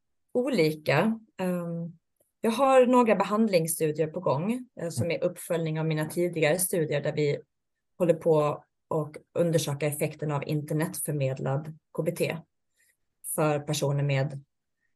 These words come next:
Speaker 1: ja, både, både lite lindrigare stress eller det vi kallar för anpassningsstörning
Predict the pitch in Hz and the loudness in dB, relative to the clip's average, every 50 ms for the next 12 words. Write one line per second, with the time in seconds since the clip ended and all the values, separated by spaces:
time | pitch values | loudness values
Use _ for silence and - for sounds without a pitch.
0 | _ _ _ _ _ _ _ _ _ - 160 151 151 156 185 180 180 170 165 - | _ _ _ _ _ _ _ _ _ -2 -2 0 2 4 6 6 6 6 4 4
1 | 214 208 208 220 226 220 233 240 240 - 214 214 202 220 220 226 220 180 180 170 | 0 0 0 0 2 2 2 0 0 -2 -2 -2 0 0 2 2 2 0 0 0
2 | 175 160 165 175 - - 180 165 180 - - 160 170 175 160 - - - 170 165 | 0 0 0 0 -2 -2 -2 0 0 -2 -2 -2 0 -2 -2 -2 -4 -4 -2 0
3 | 180 175 170 175 185 175 180 175 - - 175 185 180 185 - 156 156 - 151 143 | 0 0 2 0 -2 -2 -2 -4 -4 -2 0 0 0 0 0 -4 -4 -4 -2 -2
4 | 147 143 - - 139 135 139 139 - - 147 170 180 185 | -2 -2 0 0 0 0 0 -2 -2 -4 -4 -4 -4 -8